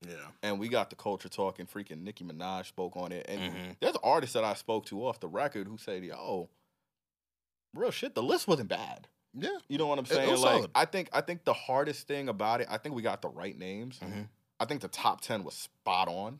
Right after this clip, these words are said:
Speaker 1: It was pretty good. Yeah.
Speaker 2: Um, I just think the only thing that was tough is probably, like, the placement of the names. You
Speaker 1: Yeah.
Speaker 2: could, and that's the point. You could reshuffle shit around, but I think
Speaker 1: Mm-hmm.
Speaker 2: that core fifty,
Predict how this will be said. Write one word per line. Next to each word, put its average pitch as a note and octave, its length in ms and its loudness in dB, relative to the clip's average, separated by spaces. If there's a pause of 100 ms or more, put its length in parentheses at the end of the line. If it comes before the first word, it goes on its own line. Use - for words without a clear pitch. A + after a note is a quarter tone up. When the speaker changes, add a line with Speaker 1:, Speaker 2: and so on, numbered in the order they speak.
Speaker 1:
It G2 40 -6
was A2 120 -4
pretty F#2 160 -14
good. E2 140 -14 (160)
Yeah. F#2 140 -6 (300)
Speaker 2:
Um, G#2 420 2 (140)
I A#2 140 6
just B2 300 -4
think B2 220 -4
the A#2 140 -2
only A2 220 -2
thing F#2+ 540 -6 (460)
that F#2 140 0
was - 160 -10
tough C3+ 340 -2
is G2+ 60 -12
probably, A#2+ 320 -2
like, G#2 180 -4
the - 60 -10
placement A2 420 -8
of D#2+ 60 -14
the E2 60 -10
names. F#2+ 380 -14
You C#3+ 100 0
Speaker 1:
Yeah. A#2+ 60 0
Speaker 2:
could, B2+ 180 -4 (280)
and C#3+ 100 0
that's F3 160 2
the C3 120 -6
point. F#3+ 380 -4
You A#2+ 60 -6
could G2 160 -2
reshuffle B2 460 -4
shit A#2 180 -4
around, G#2+ 280 -4
but F#2+ 80 -2
I G2 40 -2
think F#2 200 -6
Speaker 1:
Mm-hmm. F2+ 100 -4
Speaker 2:
that - 160 -8
core B2+ 260 -2
fifty, F#3+ 540 -6